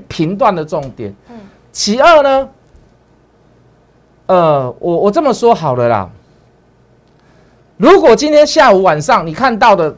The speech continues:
Speaker 1: 买超第一名、前三名又是摩根大通或者是台北凯基，那是不是不太妙？<laughs> 因为这个就是割韭菜的券商嘛，
Speaker 2: 嗯。
Speaker 1: 割韭菜的大户嘛，隔日冲的大户嘛。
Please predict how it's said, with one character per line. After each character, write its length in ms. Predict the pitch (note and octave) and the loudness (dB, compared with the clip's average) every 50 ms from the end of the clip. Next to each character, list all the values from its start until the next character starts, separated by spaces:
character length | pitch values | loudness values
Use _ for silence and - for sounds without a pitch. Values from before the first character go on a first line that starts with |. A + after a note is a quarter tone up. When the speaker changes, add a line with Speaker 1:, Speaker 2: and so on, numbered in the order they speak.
| _ _ _ | _ _ _
Speaker 1:
买 180 | - D#3+ D3+ D3+ | -10 -6 -6 -6
超 280 | D3 - G#3+ G#3+ A3 | -4 0 0 0 0
第 200 | G#3 A3 G#3+ A3 | 0 -2 -4 -4
一 40 | G#3+ | -2
名、 160 | G3 E3 D#3 | -4 -4 -4
前 180 | D3+ D#3 D3+ D#3+ | -4 -4 -4 -2
三 180 | - G3+ F#3 | -2 -4 -4
名 140 | F3+ E3 D3+ | -4 -4 -4
又 100 | E3 F#3 | -4 -4
是 140 | F3 F3 F#3+ | -4 -2 -2
摩 160 | E3 D3+ D#3 | -2 -2 -2
根 180 | D#3 E3+ E3 E3+ | 0 -2 -2 0
大 160 | F3 D#3 D3+ | 0 0 0
通 160 | C#3+ D3+ D3+ | 2 0 0
或 140 | C#3+ D3 D#3+ | 0 0 -2
者 60 | D3 | -2
是 100 | C3+ D#3 | -2 -4
台 140 | C#3+ C3+ C3+ | -4 -4 -2
北 100 | C3+ C3+ | -2 -2
凯 180 | - C#3+ A#2 G#2+ | -2 -2 -4 -4
基， 300 | G2+ A#2 A#2+ B2+ A#2+ - _ _ _ _ _ _ _ _ _ _ _ _ _ _ _ _ _ _ _ _ _ _ _ _ - - | -6 -8 -12 -12 -12 -14 _ _ _ _ _ _ _ _ _ _ _ _ _ _ _ _ _ _ _ _ _ _ _ _ -18 -8
那 280 | E3 F#3+ F#3+ F3 D#3 - - | -4 -2 -2 -2 -2 -6 -8
是 180 | - - G#3+ | -10 -6 -4
不 80 | F3 E3 | -4 -4
是 140 | - - F#3+ | -4 -6 -8
不 160 | - - C#3+ | -8 -8 -10
太 180 | - E3 E3+ C#3+ | -6 -4 -4 -4
妙？ 300 | C#3+ C#3+ C3+ A2+ G#2 F#2+ F#2+ G#2+ - - - A3 - _ - C#4+ A#3+ A#3+ C#4 D4+ | -2 -4 -4 -4 -6 -8 -10 -16 -18 -20 -20 -20 -20 _ -18 -18 -16 -16 -18 -20
<laughs> 580 | A#3+ B3 C4 D4+ C#4 B3+ - - - - _ _ - B3+ | -20 -20 -20 -20 -20 -20 -20 -20 -20 -20 _ _ -6 -2
因 100 | D4+ F4 | 0 2
为 80 | D#4+ C#4 | 2 2
这 100 | A#3 E4 | 0 -2
个 120 | D4+ C#4+ C4+ | 0 0 0
就 100 | B3 C#4+ | 0 0
是 240 | A3 C#4 C4+ G#3+ G3 - _ - | -2 -2 -6 -6 -8 -14 _ -2
割 160 | - C4+ C4 | 2 2 2
韭 180 | G#3 A3 E3 D#3 | 2 0 -2 0
菜 160 | D#3 A3 G3+ | 0 0 0
的 80 | F3 | 0
券 220 | F3 E3+ G3+ F#3 E3+ | 0 -2 -2 -4 -2
商 240 | D#3 F3+ D#3+ E3 D#3+ | -2 -2 -4 -2 -2
嘛， 140 | D3 A#2+ | -4 -4
Speaker 2:
嗯。 60 | A#2+ - | -2 0
Speaker 1:
割 120 | A3 A#3+ | 2 2
韭 160 | A3+ G3+ F3+ D3 | 2 2 0 -4
菜 140 | C#3 F#3+ F#3 | -2 -2 -2
的 80 | E3 | -2
大 240 | D#3 - F3+ E3 D3+ | -2 -2 -2 -2 -2
户 180 | C#3 D#3+ F3 D#3 | -2 -4 -6 -6
嘛， 140 | C3+ B2+ B2+ | -4 -6 -4
隔 140 | - D#3 | -2 -2
日 100 | E3 F#3 | -2 -2
冲 160 | D#3+ D3+ E3+ E3 | -2 -4 -6 -6
的 80 | D#3 | -6
大 220 | - - D#3 C#3+ C3 | -6 -4 -4 -4 -4
户 180 | C3+ D#3 C#3 | -4 -6 -8
嘛。 160 | A#2 G#2 G2 | -8 -10 -12